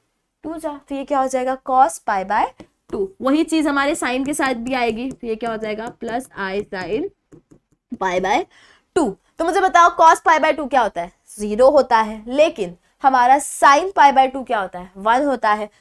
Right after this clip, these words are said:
तो यहाँ पे क्या आ जाएगा? ज़ीरो plus I into one,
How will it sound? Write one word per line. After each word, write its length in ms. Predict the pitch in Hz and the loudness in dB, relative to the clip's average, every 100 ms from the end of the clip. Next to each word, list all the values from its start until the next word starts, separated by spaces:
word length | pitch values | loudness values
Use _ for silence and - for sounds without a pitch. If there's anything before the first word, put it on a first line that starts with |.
| _ | _
तो 60 | 262 | -6
यहाँ 220 | 247 233 | -2 -2
पे 60 | 262 | -4
क्या 140 | 254 | -4
आ 80 | 214 | -4
जाएगा? 360 | 220 208 202 240 | -4 -6 -6 -8
ज़ीरो 480 | 214 220 220 285 - | -8 -8 -6 -8 -6
plus 280 | 202 196 240 - - - | -4 -4 -6 -12 -18 -12
I 120 | 190 190 | -10 -8
into 260 | 214 247 320 294 | -6 -4 -4 -2
one, 260 | 185 185 | -4 -6